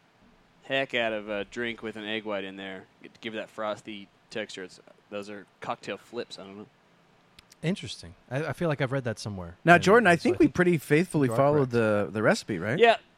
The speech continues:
Speaker 1: it's, it was kinda interesting because my, the way I normally do a whiskey sour is three-quarter part lemon, three-quarter part simple syrup. This one was, it took the simple syrup down to half part and then raised the lemon up to a full part.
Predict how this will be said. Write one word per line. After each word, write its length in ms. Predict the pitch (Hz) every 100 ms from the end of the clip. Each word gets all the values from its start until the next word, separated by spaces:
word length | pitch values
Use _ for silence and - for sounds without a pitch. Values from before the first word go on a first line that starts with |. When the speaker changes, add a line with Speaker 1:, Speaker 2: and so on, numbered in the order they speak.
| _
Speaker 1:
it's, 340 | 160 165 - -
it 100 | 170 170
was 140 | 165
kinda 180 | 190 175
interesting 320 | 165 165 170
because 440 | 151 151 147 131 123 -
my, 140 | 127 135
the 100 | 139
way 140 | 170
I 220 | 165 139 156
normally 240 | 139 123
do 140 | 120
a 20 | 117
whiskey 280 | 113 -
sour 480 | 110 110 104 104 110 _ _ _ -
is 640 | 120 117 110 101 - - _ _ -
three-quarter 500 | 143 175 - 147 135
part 340 | 135 123 120 - _ _ _ _ _ _
lemon, 400 | 123 131 123 117 113
three-quarter 480 | 131 123 131 120
part 320 | 113 117 110 -
simple 240 | 131 113
syrup. 300 | - 107 101 _ _
This 220 | 131 165 160
one 220 | 147 131
was, 440 | 123 113 107 - -
it 160 | 120 _ _
took 180 | - 143
the 160 | 131 117
simple 280 | - 156 143
syrup 260 | 147 127
down 160 | 127 120
to 60 |
half 260 | 107 156 -
part 260 | 123 120 - _ _ -
and 160 | 120
then 60 | 117
raised 320 | 123 135 123
the 120 | 117 117
lemon 360 | 131 135 123
up 200 | 117 117
to 240 | - 117 110
a 40 |
full 220 | - 170
part. 400 | 160 123 104 -